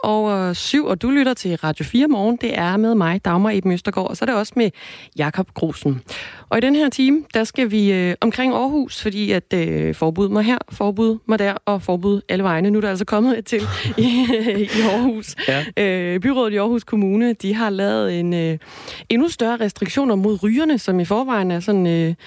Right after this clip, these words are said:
Speaker 1: lidt under pres, må man jo sige. Øh, nu må man ikke ryge på legepladser, man må heller ikke ryge ved biblioteker, man må heller ikke ryge ved busstoppestederne længere i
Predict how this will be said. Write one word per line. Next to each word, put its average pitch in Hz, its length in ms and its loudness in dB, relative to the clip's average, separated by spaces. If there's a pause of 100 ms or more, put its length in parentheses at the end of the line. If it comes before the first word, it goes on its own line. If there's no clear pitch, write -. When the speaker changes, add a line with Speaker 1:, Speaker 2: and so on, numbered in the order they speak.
(240)
Speaker 1:
lidt 214 180 0
under 220 200 2
pres, 185 360 -4
må 214 60 2
man 170 220 2
jo 170 80 0
sige. 196 340 0 (460)
Øh, 175 340 0
nu 254 480 2
må 254 120 2
man 226 160 2
ikke 254 180 2
ryge 220 180 0
på - 120 -2
legepladser, 208 580 -2
man 170 180 0
må 160 100 2
heller 202 260 0
ikke 208 280 -4
ryge 180 240 -2
ved 160 260 -2
biblioteker, 262 580 0 (400)
man 151 180 2
må 147 100 2
heller 226 240 2
ikke 214 120 0
ryge 226 180 4
ved 262 80 -2
busstoppestederne 165 920 0 (100)
længere 143 420 2
i 151 220 2